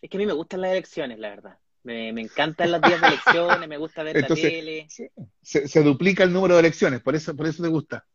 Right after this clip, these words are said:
Speaker 1: Lo que me preocupa,
Speaker 2: Tenemos el
Speaker 1: eh, es que se van a quedar sin material de Bombo Fica, porque lo van a ocupar todo el sábado y el día siguiente que no van a poder poner de nuevo el mismo video Bombo Fica.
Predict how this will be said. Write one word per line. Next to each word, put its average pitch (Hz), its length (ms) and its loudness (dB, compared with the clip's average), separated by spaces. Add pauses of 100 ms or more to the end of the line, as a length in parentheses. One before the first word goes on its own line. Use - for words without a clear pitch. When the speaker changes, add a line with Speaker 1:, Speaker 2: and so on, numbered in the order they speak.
(140)
Speaker 1:
Lo 147 140 -12
que 160 80 -8
me 160 100 -10
preocupa, 156 300 -6
Speaker 2:
Tenemos 147 260 2
el 135 100 0
Speaker 1:
eh, 170 680 -10
es 147 140 -12
que 165 160 -12
se 135 80 -14
van 160 100 -6
a 170 80 -6
quedar 156 220 -2
sin 165 180 -16
material 143 340 -10
de 151 80 -8
Bombo 127 240 -12
Fica, - 400 -14 (520)
porque 127 180 -8
lo 131 80 0
van 143 120 -2
a - 20 -2
ocupar 139 340 -2
todo 185 320 0
el 202 140 -8
sábado 190 540 -6
y 180 80 -14
el 160 100 -16
día 156 160 -14
siguiente 170 560 -12
que 160 300 -8
no 151 100 -10
van 160 160 -4
a 151 60 -6
poder 165 240 -4
poner 196 300 -4
de 214 100 -6
nuevo 151 180 -8
el 139 60 -10
mismo 135 220 -12
video 120 220 -10
Bombo 113 220 -16
Fica. - 300 -20